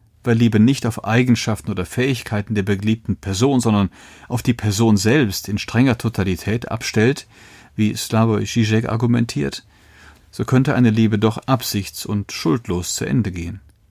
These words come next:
Weil diese Möglichkeit besteht, kann nicht von der Unauflöslichkeit, sondern von der Unverfügbarkeit der Liebe gesprochen werden. Unauflöslichkeit im strengen Sinn kann einer Institution zugesprochen werden,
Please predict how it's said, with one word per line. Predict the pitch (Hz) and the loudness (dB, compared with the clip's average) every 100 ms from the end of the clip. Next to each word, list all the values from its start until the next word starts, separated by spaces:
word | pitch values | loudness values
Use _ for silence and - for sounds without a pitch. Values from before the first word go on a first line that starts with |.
| _ _ _ _ _ _ - - - - _ _ _ _ _ _ - | _ _ _ _ _ _ -20 -20 -20 -20 _ _ _ _ _ _ -2
Weil | 131 | 0
diese | 170 170 | 4 4
Möglichkeit | 151 156 127 139 120 | 4 0 -2 -4 -4
besteht, | 131 - - 104 156 - - | -4 -2 2 2 2 -6 -12
kann | - 139 131 | -4 -2 0
nicht | 175 - | 0 -4
von | - 123 | -2 0
der | 113 104 | 2 2
Unauflöslichkeit, | 139 180 - 104 - 104 135 175 - 110 - 92 90 | 2 2 2 -4 -2 0 2 0 -2 -4 -4 -4 -4
sondern | - 113 110 | -2 0 2
von | 110 117 110 | 2 2 2
der | 107 | 2
Unverfügbarkeit | 120 110 110 - - 180 - 98 - 92 98 - - - | 0 0 -2 -6 0 0 0 -4 -4 -4 -4 -8 -10 -4
der | |
Liebe | 98 101 90 87 | 2 2 0 -4
gesprochen | 85 - 90 85 | -6 -6 -8 -6
werden. | 92 - 110 113 _ _ _ _ - - - 226 | -8 -10 -14 -20 _ _ _ _ -20 -16 -10 0
Unauflöslichkeit | 131 - - 131 214 175 147 - 127 | 0 0 2 2 2 0 -4 -4 -4
im | - | -2
strengen | 117 - 127 120 | -4 -2 0 2
Sinn | 117 120 | 2 0
kann | 127 120 | -2 0
einer | 120 113 | 0 0
Institution | 117 - 139 - 175 135 | -2 -6 -8 -2 4 4
zugesprochen | 110 101 95 - - - 98 | 4 0 0 -2 -6 -2 -2
werden, | 98 101 107 | 0 2 2